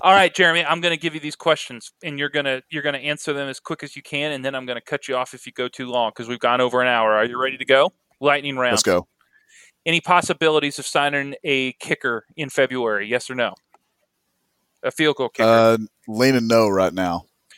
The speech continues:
Speaker 1: What are the ch-, uh, do we have, are we, do we have any strong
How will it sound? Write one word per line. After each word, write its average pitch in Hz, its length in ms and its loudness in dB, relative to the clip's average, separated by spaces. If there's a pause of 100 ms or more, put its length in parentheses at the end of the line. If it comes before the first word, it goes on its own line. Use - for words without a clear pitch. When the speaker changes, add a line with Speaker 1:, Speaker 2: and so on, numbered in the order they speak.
(1700)
Speaker 1:
What 196 200 6
are 196 40 6
the 185 100 2
ch-, 180 360 -2
uh, 180 200 8
do 185 100 -6
we 190 140 0
have, 180 300 4
are 170 120 0
we, 170 120 -4
do 170 80 -10
we 185 100 2
have 180 120 4
any 190 180 -2
strong 180 380 2